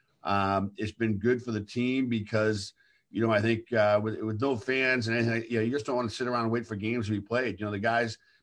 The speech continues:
on a Friday, all they'd be doing is hanging around their rooms, waiting to come to the rink to hang around that room to get into the game. So I think the guys have really enjoyed the earlier games. From a coaching perspective,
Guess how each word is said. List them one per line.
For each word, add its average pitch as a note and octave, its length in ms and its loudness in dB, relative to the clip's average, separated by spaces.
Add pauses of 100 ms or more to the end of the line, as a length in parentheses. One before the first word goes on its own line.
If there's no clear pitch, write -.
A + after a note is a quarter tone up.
(160)
on A#2 120 0
a A2 40 -2
Friday, C3+ 400 4
all B2 160 6
they'd B2 160 2
be A2 120 -2
doing C3 260 0
is F#2+ 100 -4
hanging A#2+ 220 0
around A#2 180 0
their A2 120 -2
rooms, B2 380 2
waiting A#2 240 0
to A2+ 60 -6
come A#2 160 -2
to A2+ 60 0
the G#2 80 -2
rink B2 260 -4
to G#2 80 -8
hang A2+ 160 0
around A2 200 0
that A#2 260 2
room A2+ 180 0
to G#2 80 -2
get G#2+ 180 -2
into G#2 140 -4
the G2 80 -4
game. A2 480 -2
So G#2 380 -2 (400)
I C3+ 100 4
think D#3 140 2
the C3+ 40 -2
guys B2 220 4
have A2 140 0
really A#2+ 180 4
enjoyed A2+ 360 2
the B2 100 0
earlier C3+ 280 2
games. C#3 520 -4 (280)
From A#2 140 -4
a A2 60 0
coaching D3+ 400 0
perspective, D#3+ 760 0